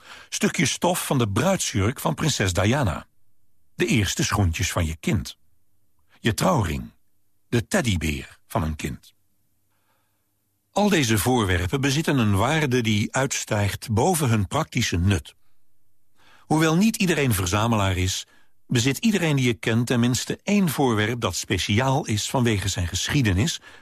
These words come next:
die ofwel te maken heeft met alom bewonderde personen of belangrijke gebeurtenissen, ofwel met een belangrijke persoon in de privésfeer. Deze geschiedenis is onzichtbaar en ongrijpbaar.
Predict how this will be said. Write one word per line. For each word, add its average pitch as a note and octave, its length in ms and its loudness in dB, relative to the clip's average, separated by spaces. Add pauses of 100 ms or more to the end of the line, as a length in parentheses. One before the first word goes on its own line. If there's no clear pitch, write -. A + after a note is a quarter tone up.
(240)
die B2+ 220 2
ofwel B2 320 0
te A#2 100 -4
maken G2 360 0
heeft F2 220 0
met G#2+ 200 0
alom A#2 320 2
bewonderde G2 460 0
personen C#3+ 640 -2 (180)
of - 280 -4
belangrijke C#3 580 0
gebeurtenissen, D3 840 0 (400)
ofwel B2+ 560 0 (140)
met F#3+ 120 0
een E3+ 60 2
belangrijke G#2+ 480 0
persoon F2 480 -2
in D2+ 100 -2
de F#2 80 -4
privésfeer. - 840 -2 (1300)
Deze D3+ 260 0
geschiedenis E3 580 2
is G#2+ 240 -2
onzichtbaar A#2+ 1000 0
en G#2+ 340 -2
ongrijpbaar. F#2 920 -2